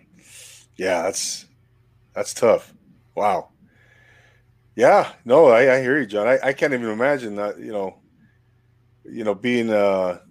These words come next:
not seeing my kids grow up, you know, that, that's a huge priority in my life, you know. But you hear those stories, you know, you know, eh, you know, money doesn't bring happiness. You know, mo-, money does, you can't buy happiness, you know, and, uh, that's a, yeah,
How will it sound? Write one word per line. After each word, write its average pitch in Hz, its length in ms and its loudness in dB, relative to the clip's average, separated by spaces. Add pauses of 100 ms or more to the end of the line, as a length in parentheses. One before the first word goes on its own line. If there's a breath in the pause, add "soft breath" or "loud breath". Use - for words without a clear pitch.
(180)
not 135 160 2
seeing 143 200 0
my 101 120 2
kids 127 320 0
grow 92 220 0
up, 85 120 -10
you 95 80 -8
know, 92 120 -8
that, 107 240 -4
that's 104 280 -4
a 90 300 -6 (520)
huge 120 280 -6
priority 104 340 4
in 92 80 -8
my 98 140 -4
life, 87 400 -6
you 82 60 -20
know. 87 260 -16 (1400 loud breath)
But 180 80 4
you 196 80 4
hear 220 160 6
those 202 140 4
stories, 214 380 2
you 131 60 -2
know, 139 160 4
you 151 140 2
know, 135 160 4
eh, 131 220 0
you 135 80 -4
know, 117 120 0
money 143 280 -6
doesn't 135 260 -8
bring 117 220 -10
happiness. 95 500 -8
You 95 140 -14
know, 90 120 -12
mo-, 104 280 -12 (440 soft breath)
money 123 240 -2
does, 117 220 -6
you 117 80 -12
can't 123 240 -2
buy 113 160 6
happiness, 101 560 -2
you 87 80 -14
know, 92 260 -8
and, 82 120 -14 (1080 soft breath)
uh, 98 200 0
that's 120 180 2
a, 110 100 0
yeah, 139 260 0